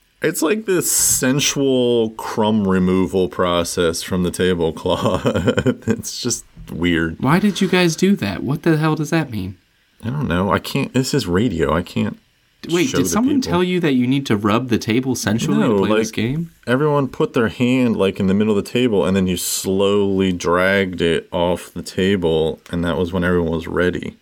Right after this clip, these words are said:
Speaker 2: Oh, we did not do that. We did put our hands on the table, but then we just picked them up like adults and played the game.
Speaker 1: Yeah. Somebody was saying, like, by dragging it, they feel like it allows you that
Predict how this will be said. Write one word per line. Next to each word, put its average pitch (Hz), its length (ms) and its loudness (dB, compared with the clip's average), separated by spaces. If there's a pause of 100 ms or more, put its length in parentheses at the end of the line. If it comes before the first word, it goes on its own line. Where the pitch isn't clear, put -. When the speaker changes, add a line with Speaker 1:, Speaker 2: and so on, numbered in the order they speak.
(140)
Speaker 2:
Oh, 110 340 2
we 101 160 2
did 165 200 0
not 101 180 0
do 117 180 0
that. 92 240 -4
We 123 120 2
did 170 180 -2
put 156 140 0
our 110 100 2
hands 110 260 0
on 95 100 -2
the 92 60 -2
table, 95 400 0
but 101 140 -4
then 101 160 0
we 98 100 0
just 92 220 -4
picked - 180 -4
them 92 140 -2
up 92 180 -4
like 92 200 -4
adults 85 420 -4
and 85 160 -6
played 85 220 -2
the 82 60 -2
game. 87 380 -4 (500)
Speaker 1:
Yeah. - 340 0 (360)
Somebody 131 320 0
was 98 120 -2
saying, 104 220 2
like, 90 180 0 (280)
by 92 200 2
dragging 87 680 0
it, 82 220 -4
they 90 140 0
feel 90 280 0
like 82 240 0
it 85 80 0
allows 85 500 2
you 90 140 0
that 78 260 -4